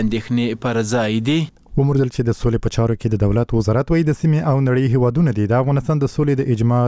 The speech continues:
Speaker 2: د پیاوړتیا هڅه وکړي. ایران په عراق کې د امریکا دوې پوځي اډې په راکټونو ویشتلې دي. له دې سره په سیمه کې د کړکېچ د لا زیاتېدو خطر زیات شوی دی. د افغانستان ولسمشر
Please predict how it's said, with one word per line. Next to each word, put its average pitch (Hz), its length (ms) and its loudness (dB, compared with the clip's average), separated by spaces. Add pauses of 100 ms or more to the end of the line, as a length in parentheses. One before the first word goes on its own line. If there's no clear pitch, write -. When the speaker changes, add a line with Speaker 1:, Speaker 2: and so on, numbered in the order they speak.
Speaker 2:
د 107 100 -2
پیاوړتیا 104 480 0 (140)
هڅه 107 260 -2
وکړي. 104 260 -2 (200)
ایران 170 280 2
په 139 100 2
عراق 151 200 0
کې 135 140 -2
د 120 80 2
امریکا 117 300 2 (120)
دوې 117 260 2
پوځي 104 380 2
اډې 110 300 2
په 107 120 2
راکټونو 104 460 2
ویشتلې 101 400 0
دي. 117 80 2 (140)
له 135 120 2
دې 147 140 4
سره 131 180 -2
په 123 140 -2
سیمه 135 180 0
کې 131 160 -2
د 117 100 -4
کړکېچ 147 400 0 (460)
د 120 160 0
لا 139 140 2 (240)
زیاتېدو 110 500 0
خطر 110 420 0 (460)
زیات 101 300 0
شوی 101 260 2
دی. 107 160 2
د 135 180 0
افغانستان 135 360 0
ولسمشر 123 440 0